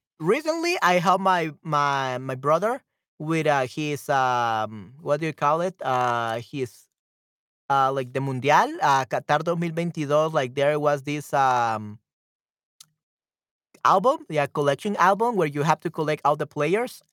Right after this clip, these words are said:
uh, and they cost, like, one, one dollar.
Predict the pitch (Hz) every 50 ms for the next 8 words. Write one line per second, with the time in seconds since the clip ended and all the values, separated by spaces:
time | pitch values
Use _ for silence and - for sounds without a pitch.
0 | - 139 135 131 127 127 123 120 120 117 110 110 107 - - 143 135 131 127 123
1 | 123 123 120 120 117 127 139 147 - 170 165 156 - 165 156 143 131 143 147 151
2 | 156 156 156 151 139 123 - _ _ _ _ _ _ - 143 147 151 160 160 151
3 | 147 147 165 180 185 190 190